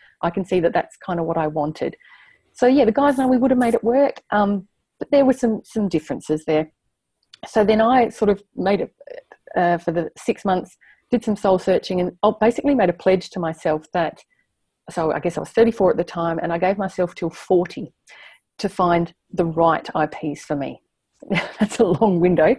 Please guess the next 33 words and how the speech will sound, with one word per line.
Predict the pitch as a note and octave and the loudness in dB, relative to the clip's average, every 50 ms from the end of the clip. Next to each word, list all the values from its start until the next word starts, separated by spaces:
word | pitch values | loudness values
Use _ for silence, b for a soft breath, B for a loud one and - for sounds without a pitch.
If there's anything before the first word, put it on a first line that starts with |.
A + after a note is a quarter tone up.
| B B B B B B B B _ - | B B B B B B B B _ -4
um, | F#3+ G3 G3 G3 - | -4 -2 -2 -2 -2
because | - G3+ - G#3 F#3+ - - | -4 -2 0 0 -2 0 -2
I | - F#3+ F#3+ | -2 0 0
wanted | F#3 F#3+ F#3 F3+ E3+ F3 | 0 2 0 0 0 0
gold. | - E3+ D3+ D3 D3 D3+ - - _ _ b b b b b b b _ | 0 0 2 2 0 -2 -4 -8 _ _ b b b b b b b _
I | - F3 F#3 | -2 0 0
wanted | F#3+ F#3+ F#3 F3+ F3 | 2 0 0 -2 -4
to | F#3 | -6
find | - - F#3 F#3 F3+ F3 F3 | -6 -4 -2 -2 -2 -4 -6
people | - - F3+ F3 - F3+ E3+ | -6 -6 -6 -4 -4 -4 -2
that | D#3+ E3 - - | -2 -4 -4 -6
filled | - - A#3 A#3 A#3 A3+ | -2 2 2 2 2 2
my | A3 F#3+ F3+ F3+ | 0 -4 -4 -6
cup | - - - F#3+ - - - _ _ _ _ | -8 -4 -4 -4 -4 -4 -10 _ _ _ _
in | - F3 F3 | -6 -4 -4
the | F3 | -2
way | E3+ E3+ D#3+ E3 | -2 -2 -2 -2
that | E3 E3 - | -2 -2 -2
I | D#3+ D#3 D#3 | -2 -2 -2
wanted | D#3 D3+ D3+ D3+ - D#3 | -2 -4 -4 -6 -4 -4
it | D#3 D3+ - | -6 -6 -6
to | - | -6
be | - D3+ | -6 -6
filled. | D3 - - _ D#3 D3 C#3+ C#3+ C#3+ - | -6 -6 -8 _ -4 -2 -2 -2 -4 -4
And | - E3 D#3+ E3 b b b b b b b b b | -4 -4 -4 -4 b b b b b b b b b
at | - - | -4 0
first | - D4 D4 | 2 2 2
that | - - - - | 2 -2 -2 0
felt | A3+ G3+ | 2 2
a | F#3+ | 4
little | G3 F#3+ F3+ | 4 2 2
bit | - - | -2 -6
selfish, | - - - F#3 G3 - - - - - - - | -6 -2 -2 -2 0 0 -2 -4 -4 -4 -10 -16